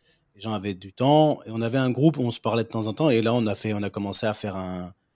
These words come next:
un appel vidéo, un Zoom. Et d'une chose en entraînant une autre, on, on a pris plaisir encore à, à se revoir et à se voir, à se parler. On pouvait, en fait, c'était un peu comme, euh, retour à l'ancienne. On se parlait comme avant, on pouvait se chambrer, on pouvait se, voilà, euh,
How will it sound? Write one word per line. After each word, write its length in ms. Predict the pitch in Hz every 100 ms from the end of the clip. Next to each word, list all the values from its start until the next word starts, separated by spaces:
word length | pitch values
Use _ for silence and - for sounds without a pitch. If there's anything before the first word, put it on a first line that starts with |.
| _ _ _ _ _ _ -
un 40 | 113
appel 240 | 113 117
vidéo, 440 | 107 104 113 123
un 100 | 120
Zoom. 420 | 98 104 156 147 131 _ _ _ _
Et 480 | 117 113 113 110 107
d'une 180 | 101 117
chose 220 | - 120
en 80 | 117
entraînant 340 | 110 120 117
une 120 | 120
autre, 200 | 156 175
on, 220 | 127 113 -
on 120 | 110
a 80 | 107
pris 180 | - 110
plaisir 640 | - 127 135 123 143 98
encore 340 | 110 107 117
à, 440 | 98 90 87 85 - -
à 80 | 101
se 100 | -
revoir 600 | 107 90 110 120 123 110
et 40 |
à 80 | 101
se 140 | -
voir, 280 | 107 110 104
à 60 | 101
se 120 | -
parler. 420 | 104 110 123 131
On 100 | 117
pouvait, 420 | - 107 107 98 _ _ _ -
en 60 |
fait, 100 | -
c'était 180 | 127 -
un 100 | 110
peu 100 | 120
comme, 240 | - 110 110
euh, 260 | 101 98
retour 380 | 98 107 110 107
à 20 |
l'ancienne. 480 | 123 147 135 110 -
On 160 | 104 101
se 120 | -
parlait 240 | - 104
comme 180 | 101 101
avant, 360 | 98 104 123 127
on 40 |
pouvait 220 | 107 104
se 100 | 98
chambrer, 560 | - 104 101 117 123 117 - _ _
on 60 | -
pouvait 260 | 107 107
se, 180 | - - - -
voilà, 280 | 104 120 104
euh, 120 | 90